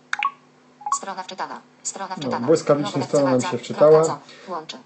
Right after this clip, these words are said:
Speaker 2: I teraz
Speaker 1: Obrazek.
Speaker 2: tutaj
Speaker 1: Reader dostępny.
Speaker 2: kwestia, właśnie, reader dostępny. Ja z tej funkcji korzystam, gdyż eliminuje ona nam wtedy wszystkie zbędne grafiki i tak dalej. Łatwo jest do niej trafić. Umieszczam palec na górnej krawędzi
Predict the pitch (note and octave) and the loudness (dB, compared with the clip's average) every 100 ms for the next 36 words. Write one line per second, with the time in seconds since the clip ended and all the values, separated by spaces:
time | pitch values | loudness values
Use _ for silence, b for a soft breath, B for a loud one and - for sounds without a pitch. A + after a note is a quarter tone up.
0 | _ E3 F#3+ F3 - E3+ E3+ D#3+ F3 - | _ 0 4 4 2 2 6 6 4 -6
1 | G3 - D#3+ - - - E3+ - E3 - | -10 -10 -16 -18 -2 4 4 4 -2 0
2 | A#2 A2+ - A2 A#2 D#3 F3 D#3 C#3 C#3 | 0 0 -2 -10 -2 2 6 6 4 2
3 | C3 A2 - A2 C#3+ E3+ - D#3 D3 C#3 | 0 -2 -4 -2 0 -2 4 6 6 4
4 | C#3+ - - - F3 E3 - C3+ B2 C3+ | -2 -6 -12 0 2 2 -4 0 2 2
5 | E3+ F3 D#3 C3+ B2+ - - C3+ C#3 C#3+ | 2 2 2 2 0 -2 -2 0 0 2
6 | C#3+ C3+ D3 C3 B2+ A#2+ - B2 A#2 D3+ | 2 0 0 0 2 0 -4 -8 -6 -8
7 | - B2+ A2+ C#3 B2+ B2+ A#2+ A2 D#3+ D3+ | -2 0 2 2 2 2 2 2 0 -6
8 | B2+ A#2+ A2+ A2 D3 D#3 C#3+ A#2 B B | -6 -4 -2 2 4 6 4 2 B B
9 | C3+ C#3+ - C3 A#2 B2 A#2 G#2 E3 D#3+ | 4 4 4 2 4 2 0 0 0 0
10 | C#3 B2 C3 - A#2+ A2+ B2+ A#2+ A2+ A2+ | 0 0 0 0 0 2 2 2 0 -2
11 | B2+ B2 A#2 A#2+ A#2 B2 | 2 2 2 4 4 2